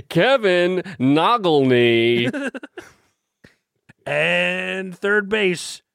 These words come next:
Speaker 2: Tony Smerick.
Speaker 1: Right. Also playing third base is <laughs> Bobson Dugnut. <laughs> That's a good one.
Speaker 2: And at shortstop,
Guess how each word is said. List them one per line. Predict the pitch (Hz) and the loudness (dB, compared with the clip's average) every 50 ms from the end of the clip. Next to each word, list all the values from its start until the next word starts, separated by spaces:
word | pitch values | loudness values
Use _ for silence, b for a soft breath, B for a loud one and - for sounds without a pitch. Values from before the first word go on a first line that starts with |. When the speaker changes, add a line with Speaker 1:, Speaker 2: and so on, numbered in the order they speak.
| _ _ _ _ _ _ | _ _ _ _ _ _
Speaker 2:
Tony | - 226 262 311 330 311 277 262 254 254 247 233 202 - _ _ _ _ _ _ | -2 0 0 0 0 0 -2 0 0 0 0 -2 -4 -6 _ _ _ _ _ _
Smerick. | - - - - - 147 170 214 254 302 302 254 220 190 - - - - - - _ _ _ _ _ _ _ _ _ - | -16 -12 -10 -10 -8 -4 -2 -2 0 2 2 0 0 -2 -4 -6 -10 -10 -10 -14 _ _ _ _ _ _ _ _ _ -14
Speaker 1:
Right. | 95 95 95 98 101 107 107 107 110 110 110 110 113 113 113 113 113 90 87 - | -10 -8 -6 -4 -4 -4 -4 -4 -4 -2 -2 -2 0 0 0 -2 -4 -6 -8 -6
Also | - 131 151 160 - 160 135 123 110 | -2 -2 -2 0 0 0 0 0 0
playing | - 131 127 123 120 120 120 117 | 0 0 0 0 0 0 0 0
third | - 131 120 120 120 117 | 0 0 0 -2 -2 -2
base | 120 120 120 127 127 123 - | -2 -2 -2 -2 -2 -2 -2
is | 127 120 120 117 | -2 -2 -2 -4
<laughs> | 113 107 | -6 -4
Bobson | 120 131 139 175 214 240 254 220 196 - - - 254 269 262 262 240 185 160 | -2 -2 0 2 0 0 -2 -4 -6 -10 -6 -4 -2 -2 -2 -4 -4 -4 -2
Dugnut. | 170 208 220 240 247 208 190 175 160 143 117 98 98 - - - - - B B B B B B B B | 0 2 2 2 0 0 0 2 2 2 2 0 -2 -4 -8 -10 -12 -12 B B B B B B B B
<laughs> | B B B B B B _ - | B B B B B B _ -6
That's | 135 120 107 - - | -4 -4 -4 -6 -8
a | 107 | -12
good | 101 101 101 104 107 110 110 107 110 | -12 -12 -12 -8 -6 -4 -4 -4 -4
one. | 110 110 107 110 113 113 | -6 -8 -10 -10 -10 -10
Speaker 2:
And | - 180 214 247 254 240 240 254 | -6 -4 -2 -2 -2 -2 0 0
at | 247 240 226 | -2 -2 -2
shortstop, | - - - 214 240 240 226 - - - 185 175 180 185 185 - - | -4 -2 -2 0 0 0 -2 -4 -4 -2 0 0 2 0 -2 -4 -10